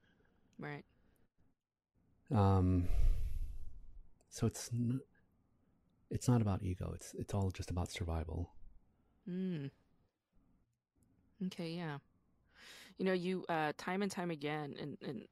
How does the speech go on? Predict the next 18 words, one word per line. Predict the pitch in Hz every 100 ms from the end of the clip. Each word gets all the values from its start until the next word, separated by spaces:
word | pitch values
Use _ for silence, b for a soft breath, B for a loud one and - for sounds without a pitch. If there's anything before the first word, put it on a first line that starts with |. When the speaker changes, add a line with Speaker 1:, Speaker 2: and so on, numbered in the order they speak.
| _
Speaker 1:
your | 151 -
other | 160 156
podcast | - 147 - 143 143 -
talks, | - 147 - -
you |
always | 165 208
bring | - 160
up | 160 -
this | 143 - - _
word | 165 151
poignancy, | - 147 156 156 151 - 143 - - b b b b b _ _ -
um, | 151 143 - - _ _ _ _
repeatedly. | 170 170 202 196 165 - - - _ b b b b 180
And | 170 160 131 _ _ _ -
I | 190
was |
just | 196 -
like, | 208 185